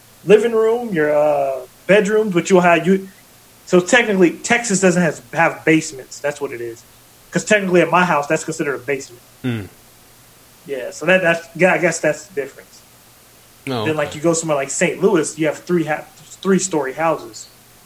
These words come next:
Speaker 1: where you have a basement, mid-level, and another level.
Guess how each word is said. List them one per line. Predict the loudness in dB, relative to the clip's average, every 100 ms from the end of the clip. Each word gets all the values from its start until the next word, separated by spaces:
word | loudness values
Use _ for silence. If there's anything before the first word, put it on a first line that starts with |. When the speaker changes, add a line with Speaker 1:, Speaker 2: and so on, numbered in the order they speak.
| -12
Speaker 1:
where | -6
you | -4
have | -4
a | -2
basement, | 0 0 -2 -8 -10 -16 _ _ _ _ -8
mid-level, | -2 -2 0 2 2 -2 -8 _ _ -18
and | -12
another | -2 -2 -2
level. | -6 -14